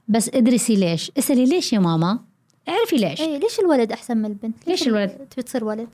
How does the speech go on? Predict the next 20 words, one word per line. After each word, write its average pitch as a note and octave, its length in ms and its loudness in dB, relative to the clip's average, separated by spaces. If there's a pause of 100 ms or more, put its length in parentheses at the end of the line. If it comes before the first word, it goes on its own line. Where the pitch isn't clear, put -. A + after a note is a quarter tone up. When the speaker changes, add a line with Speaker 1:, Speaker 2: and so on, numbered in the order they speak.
(140)
Speaker 1:
ما D4+ 100 2
في C4+ 220 -2
أجمل A3+ 240 2
من G#3 60 4
البنت. F#3+ 340 0 (300)
يعني F#3 140 2
ما C4 120 2
أحاول D4 260 2
أقنعها A#3+ 440 2
أنها G#3+ 160 4
تحب F#3 460 -2
بنت، G#3 260 2 (340)
لكن G#3+ 320 0 (320)
ما G#3+ 160 2
أحاول G3+ 380 0
أقنعها F#3+ 260 -2
أنها F3+ 140 2
ما G3 200 0 (160)
تصير F3+ 220 -2
ولد. E3+ 280 0